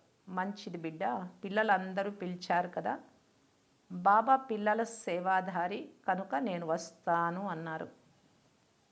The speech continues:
ఇది విని నాకిలా సంకల్పం వచ్చింది, బాబా ఇంతకు ముందు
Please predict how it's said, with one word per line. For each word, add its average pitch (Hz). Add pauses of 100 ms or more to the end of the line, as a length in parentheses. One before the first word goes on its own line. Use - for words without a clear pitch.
(500)
ఇది 214
విని 208 (1160)
నాకిలా 202
సంకల్పం 180
వచ్చింది, 165 (1080)
బాబా 214
ఇంతకు 226
ముందు 214